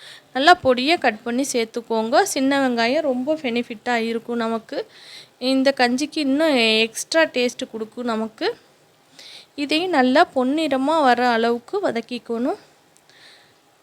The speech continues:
இதையும் வதக்கியாச்சு. இப்ப பாருங்க, நம்ம அரைச்சு வச்சிருக்க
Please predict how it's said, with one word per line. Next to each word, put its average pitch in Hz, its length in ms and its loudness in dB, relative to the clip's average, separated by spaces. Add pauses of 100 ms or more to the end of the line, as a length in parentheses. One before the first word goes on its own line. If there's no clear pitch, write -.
(160)
இதையும் 285 280 0
வதக்கியாச்சு. 233 720 -2
இப்ப 254 260 -4
பாருங்க, 233 420 -2
நம்ம 294 320 0
அரைச்சு 233 360 0
வச்சிருக்க 226 500 -4